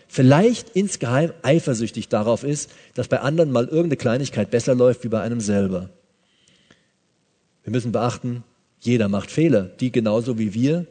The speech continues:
wir genauso wie die. Und schnell verlässt man dann, so wie die Juden damals in Antiochia, irgendwo diese Sachebene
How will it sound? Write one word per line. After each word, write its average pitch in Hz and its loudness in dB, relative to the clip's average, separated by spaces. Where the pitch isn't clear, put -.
wir 120 -2
genauso 107 -2
wie 113 -2
die. 95 -6
Und 113 -6
schnell 143 6
verlässt 135 4
man 156 0
dann, 160 0
so 123 -2
wie 131 2
die 120 0
Juden 123 0
damals 127 2
in 127 -4
Antiochia, 123 0
irgendwo 139 0
diese 113 2
Sachebene 165 2